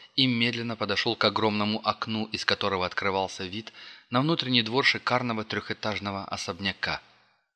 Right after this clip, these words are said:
По двору прогуливались сторожевые доберманы. Вооруженный автоматом охранник сидел в будке возле ворот. «Неделя!» наконец произнес он. «Но я даю тебе неделю, чтобы ты нашел эту гниду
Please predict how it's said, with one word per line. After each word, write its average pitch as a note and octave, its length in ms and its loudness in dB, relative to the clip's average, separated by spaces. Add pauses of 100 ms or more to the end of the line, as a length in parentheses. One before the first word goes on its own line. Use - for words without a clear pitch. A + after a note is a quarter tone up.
(200)
По A#2+ 80 2
двору A#2 280 2
прогуливались A#2+ 580 -2
сторожевые A2 600 2
доберманы. G2+ 680 0 (360)
Вооруженный A2 520 2
автоматом G2+ 680 -2
охранник A#2+ 520 -2
сидел G2+ 400 -4
в F#2 80 -8
будке A2 340 -4
возле F#2 300 -4
ворот. F2 400 -6 (380)
«Неделя!» F2+ 760 2 (500)
наконец G#2+ 400 2
произнес F#2+ 460 -4
он. F#2+ 220 -4 (600)
«Но A2 340 2 (520)
я F2 240 0
даю F2 360 2
тебе E2+ 360 -6
неделю, E2 640 -2
чтобы - 280 -4
ты G2 100 -6
нашел F2 580 -2
эту - 200 -8
гниду F#2 580 -4